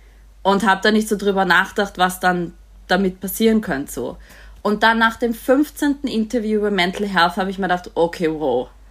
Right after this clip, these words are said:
Erstens einmal habe ich selber keine Ahnung, ich spreche nur von meinen eigenen, ähm, von meinen, von meinem eigenen Leben und Erfahrung. Und zweitens einmal, bitte lasst euch mal andere Fragen einfallen, wie bin ich denn da jetzt hinkommen?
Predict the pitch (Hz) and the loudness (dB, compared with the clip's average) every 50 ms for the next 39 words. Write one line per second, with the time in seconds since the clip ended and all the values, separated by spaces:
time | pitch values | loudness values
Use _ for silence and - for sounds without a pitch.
0 | - - - - - - - 185 185 196 190 247 254 226 240 233 226 220 226 233 | -20 -20 -20 -20 -10 -4 -2 0 0 0 -2 -2 -2 0 2 4 4 4 6 4
1 | 240 226 233 - 208 202 202 196 - - - 170 160 165 175 196 190 233 220 220 | 4 2 -2 -2 -2 -2 -2 -2 -4 -4 -2 0 2 2 2 0 0 0 0 2
2 | 220 - - 202 214 226 240 247 254 233 - - 196 190 - - - - 190 185 | 2 2 4 2 2 2 0 -2 -4 -6 -6 -8 -8 -6 -6 -8 -4 -2 -2 -2
3 | 190 - 202 190 190 196 185 185 175 180 170 165 - - 143 147 147 165 180 185 | -2 -2 -6 -4 -4 -4 -4 -2 -2 -2 -2 -4 -4 -2 -2 -2 -2 -2 -2 -2
4 | 190 190 196 196 196 196 196 196 - - - 190 185 185 180 180 180 185 180 180 | -2 -2 -2 -2 -4 -4 -6 -8 -6 -4 0 2 2 2 2 0 -2 -4 -4 -6
5 | 180 180 - - - - - 185 185 175 175 175 170 185 - - - 180 175 170 | -6 -8 -10 -14 -12 -8 -6 -4 -2 -4 -4 -4 -6 -8 -10 -8 -6 -4 -4 -4
6 | 170 175 - - - 160 185 202 196 190 180 160 156 160 190 208 214 208 196 - | -4 -6 -6 -6 -4 -4 -2 -2 -4 -4 -4 -4 -4 -4 -2 -4 -4 -4 -4 -4
7 | - 160 165 170 180 202 214 220 - - - - - - - 185 196 185 - 180 | -4 -2 -2 -2 -2 -2 -4 -6 -8 -12 -20 -20 -20 -14 -10 -8 -6 -2 2 2
8 | 165 170 - 202 190 196 208 202 202 196 202 202 196 - - 208 214 220 202 202 | 2 2 0 -2 -6 -4 -2 0 2 2 2 0 -2 -4 -6 -4 -2 0 2 2
9 | 190 190 - - 208 202 202 190 190 - - 170 180 185 190 185 - - 165 180 | 2 0 -2 -6 -6 -4 -4 -4 0 0 0 0 0 -2 -4 -4 -2 0 0 2
10 | 214 214 - 165 175 175 - - 180 180 180 185 190 180 202 190 190 180 180 180 | 0 0 -2 -2 -4 -2 -2 -2 0 0 0 -2 -4 -4 -4 -4 -4 -4 -6 -4
11 | - 147 156 185 196 196 - - 226 233 220 - 165 147 151 151 - 180 180 | -2 0 0 0 0 -2 -2 0 0 0 0 -2 -4 -6 -4 -6 -8 -10 -12